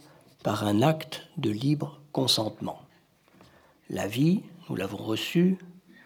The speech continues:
et personne n'est venu frapper à notre porte pour nous demander si nous voulions vivre ou pas. Et pourtant,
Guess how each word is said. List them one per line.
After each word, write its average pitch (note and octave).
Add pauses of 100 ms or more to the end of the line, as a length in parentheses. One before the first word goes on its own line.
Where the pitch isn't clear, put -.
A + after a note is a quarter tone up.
(880)
et -
personne C#3+
n'est A#2+
venu A2+
frapper B2+
à G2+
notre G2+
porte E3+
pour A2+
nous G#2+
demander A2
si A2
nous G#2+
voulions G#2
vivre B2+
ou B2
pas. - (2500)
Et E3
pourtant, -